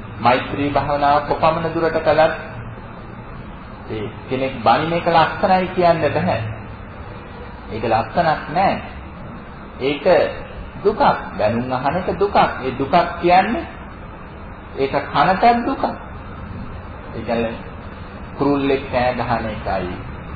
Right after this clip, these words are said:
කෙනෙක් මහා හයියෙන් බනින එකයි බැලුවොත් ඒකේ ලොකු වෙනසක් තියෙනවා. කනට දැනෙන වෙනසක් තියෙනවා ලොකු. හරියට දවල් දොළහට ඉර එළිය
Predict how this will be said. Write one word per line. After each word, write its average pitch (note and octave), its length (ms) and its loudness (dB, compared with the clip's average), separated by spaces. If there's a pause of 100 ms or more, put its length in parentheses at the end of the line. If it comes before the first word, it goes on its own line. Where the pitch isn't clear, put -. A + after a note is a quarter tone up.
(320)
කෙනෙක් B2 360 -2
මහා A#2+ 340 0
හයියෙන් A#2+ 400 0
බනින A#2 360 2
එකයි A2 320 -2
බැලුවොත් G#2 440 -4
ඒකේ G#2+ 300 -4
ලොකු F3 260 4
වෙනසක් G3+ 520 4
තියෙනවා. E3+ 440 2
කනට B2+ 480 2
දැනෙන A#2+ 420 0
වෙනසක් G3 500 2
තියෙනවා G3 360 4
ලොකු. F#3+ 320 4 (720)
හරියට C#3+ 340 2
දවල් C3 380 6
දොළහට C3 480 0 (1300)
ඉර C3 180 2
එළිය C3 500 6